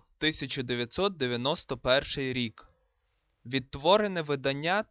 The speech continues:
тисяча дев'ятсот п'ятдесят третього року. Дефекти тексту зумовлені станом оригіналу. Зміст.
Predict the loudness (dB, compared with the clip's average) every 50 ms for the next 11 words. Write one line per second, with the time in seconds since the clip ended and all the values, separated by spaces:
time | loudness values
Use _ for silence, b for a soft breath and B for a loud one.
0 | _ _ -2 -2 0 -2 -4 -4 -4 -4 -4 -2 -2 0 -2 0 0 0 0 0
1 | -2 -6 -8 -8 -6 -6 -6 0 2 2 2 2 _ -2 0 0 0 0 -2 -4
2 | -4 -2 -2 0 0 0 0 -2 -6 -12 -20 -20 -20 _ _ _ b b b b
3 | b b b b b b -8 -8 -2 2 2 2 2 0 -4 -6 0 2 2 2
4 | 2 0 -4 -6 -6 -6 -4 -4 -6 -4 -4 -4 -4 -4 -4 -6 -6 -8 -10 -12
5 | -6 -4 -2 -2 -2 -4 -6 -10 -8 -6 -6 -6 -6 -6 -8 -10 -8 -8 -8 -8
6 | -10 -12 -16 _ _ _ _ _ _ _ _ _ _ _ _ _ _ _ _ _
7 | _ _ _ _ _ _ _ _ _ _ _ _ _ _ -16 -12 -10 -4 -2 -2
8 | -2 -2 -4 -8 -16 _ -20